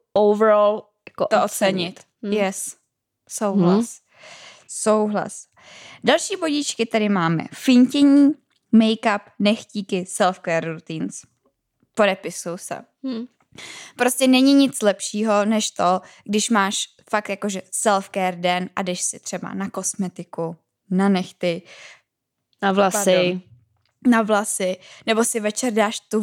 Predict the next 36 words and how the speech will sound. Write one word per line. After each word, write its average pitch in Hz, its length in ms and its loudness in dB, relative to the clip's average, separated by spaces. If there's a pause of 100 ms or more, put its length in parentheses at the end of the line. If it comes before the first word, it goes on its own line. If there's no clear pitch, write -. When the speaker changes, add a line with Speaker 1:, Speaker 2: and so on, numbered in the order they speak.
(140)
Speaker 2:
vanu. 196 360 -2
A 226 60 -2
samozřejmě, 240 440 0
že 202 140 -6
tohle 180 220 0
můžou 180 200 -6
dělat 175 200 -8 (100)
i 196 60 -12
kluci. - 480 -4 (480)
Ale 220 440 0 (180)
přijde 214 400 0
mi 214 140 -2
to 226 120 -2
takový 220 460 -2
úplně 214 540 0
jako 214 480 0 (360)
Speaker 1:
Že 247 80 2
my 254 100 4
si 247 100 4
to 240 260 2 (120)
jako 240 220 -4
uží-, 262 500 2
Speaker 2:
uživ-, 254 120 4
Speaker 1:
jo. 175 220 2
Speaker 2:
užijeme, 233 640 0
že 233 140 0
to 240 60 2
Speaker 1:
Mhm. 233 140 2
Speaker 2:
je 233 60 0
fakt - 380 -6
pro 214 200 2
nás 208 260 0
takový 214 320 -6
ten 208 300 -2 (240)
relax 190 680 0 (240)
a 190 360 -2